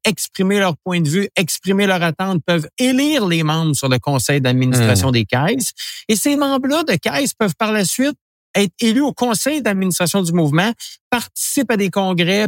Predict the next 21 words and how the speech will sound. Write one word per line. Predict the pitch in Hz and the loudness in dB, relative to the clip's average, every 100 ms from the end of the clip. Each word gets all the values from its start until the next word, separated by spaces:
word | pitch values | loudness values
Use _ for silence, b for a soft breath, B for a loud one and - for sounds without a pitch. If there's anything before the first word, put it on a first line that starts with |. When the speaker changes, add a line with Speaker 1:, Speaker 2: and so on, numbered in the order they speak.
| - | -2
Speaker 1:
participent | 254 - - - 262 247 | -4 -4 -8 -6 -4 -2
à | 202 | 0
des | 180 | 0
assemblées | 175 - 180 190 | 0 0 0 0
annuelles | 185 185 190 | 0 0 0
du | 156 | 2
Mouvement | 160 151 165 | 2 2 2
Desjardins. | 147 143 170 | 2 2 2
Donc, | 214 240 | 0 0
cette | - 170 147 | 0 0 0
vie | 196 320 | 0 0
démocratique-là, | 262 190 - 175 - 160 - 160 233 247 _ _ _ _ | 0 -2 -4 -4 -2 -4 0 0 0 -4 _ _ _ _
elle | 190 185 226 | 2 2 2
est | 214 | 0
présente | 180 165 156 180 233 - | 0 2 2 0 -2 -2
et | 151 151 | 0 2
la | 170 | 2
voix | 151 160 247 285 | 2 0 0 0
des | 185 147 | 0 0
membres, | 135 165 226 185 - _ _ 175 | 0 -2 -2 -4 -8 _ _ 0
elle | 170 | 0